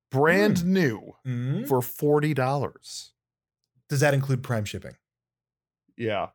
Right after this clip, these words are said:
Speaker 1: Oh, there's, somebody took a picture. It, uh, yeah, it, mm, mm, it's not as beautiful as that digital recreation,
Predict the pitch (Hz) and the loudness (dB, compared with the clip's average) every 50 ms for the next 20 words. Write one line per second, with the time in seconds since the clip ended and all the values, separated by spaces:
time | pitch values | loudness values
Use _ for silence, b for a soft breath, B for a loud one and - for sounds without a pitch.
0 | _ _ - - 165 180 180 170 147 - 180 175 170 - - 156 143 143 - 147 | _ _ 0 4 4 6 6 4 2 2 2 2 2 2 2 2 2 2 2 2
1 | 147 - - 117 101 95 98 - - _ - 143 143 151 - - 139 139 139 135 | 2 2 0 0 0 -2 -4 -8 -10 _ 2 4 4 4 4 4 4 4 6 6
2 | 131 131 131 131 131 135 - - 247 269 269 254 254 247 247 269 - - 359 359 | 6 6 6 6 6 4 4 4 4 6 6 6 6 6 6 4 2 2 2 2
3 | 349 339 339 - - 339 359 349 339 330 320 302 302 285 269 254 214 220 240 233 | 2 0 0 -2 -4 -6 -6 -4 -4 -4 -4 -4 -4 -4 -6 -6 -6 -4 -2 -2
4 | 226 220 214 214 202 185 190 196 - 240 220 202 180 151 - 143 143 143 139 147 | 0 0 0 0 0 0 0 0 2 4 4 4 2 2 2 2 2 2 2 2
5 | 151 139 131 143 131 123 117 131 139 143 131 123 135 127 120 127 123 123 - 127 | 2 4 4 4 2 2 2 0 2 2 2 2 2 2 2 2 2 0 2 2
6 | 135 147 160 156 - 139 123 123 120 | 4 4 4 2 2 2 0 0 -2